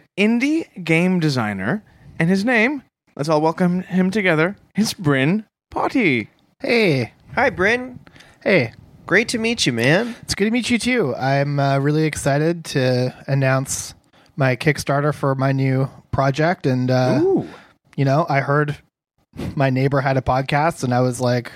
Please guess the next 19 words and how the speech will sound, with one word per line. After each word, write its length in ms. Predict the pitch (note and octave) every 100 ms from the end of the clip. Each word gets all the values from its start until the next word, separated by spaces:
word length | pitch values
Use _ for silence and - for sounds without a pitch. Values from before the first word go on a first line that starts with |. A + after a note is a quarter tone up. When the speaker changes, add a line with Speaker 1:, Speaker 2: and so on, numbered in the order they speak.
| -
Speaker 2:
"I'm 200 | C3+ C3
in." 240 | E3 D#3+ E3+ - -
Speaker 3:
That's 240 | D#3 F3+
all, 80 | F3+
you 160 | F#3+
li-, 140 | G3 G3+
so 140 | -
you 140 | E3+ F#3
live 220 | E3+ D#3+
in 80 | D3
the 60 |
building, 380 | C3 D3 A2+ F2+
right? 260 | G#2 C#3+ F#3
Speaker 2:
I 140 | D3+ E3
live 200 | F3 E3+
next 260 | E3 -
door, 300 | D#3 C#3 A#2
yeah. 320 | A#2+ A#2 G#2+ - - - -
Speaker 1:
Yeah. 100 | -